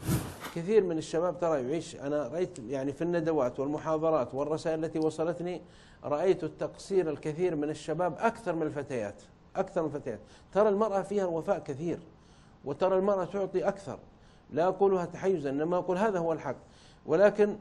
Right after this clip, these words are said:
تفاجأ أن فتاة تركت أهلها وتركت بيتها وتركت حنان أمها وتركت رعاية أبيها، ثم أتت إلى شاب،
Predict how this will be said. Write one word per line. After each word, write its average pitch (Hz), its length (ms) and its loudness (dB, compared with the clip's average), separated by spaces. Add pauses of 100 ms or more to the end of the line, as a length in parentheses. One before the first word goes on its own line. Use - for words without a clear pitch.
(240)
تفاجأ 180 480 4
أن 175 160 0
فتاة 175 320 0
تركت 180 460 0
أهلها 147 340 -2
وتركت 160 520 -2
بيتها 156 420 -2
وتركت 151 500 -2
حنان 180 280 -2
أمها 165 340 0
وتركت 156 440 -2
رعاية 175 380 2
أبيها، 175 360 2 (400)
ثم 170 180 0
أتت 185 300 -2
إلى 175 180 2
شاب، 170 260 0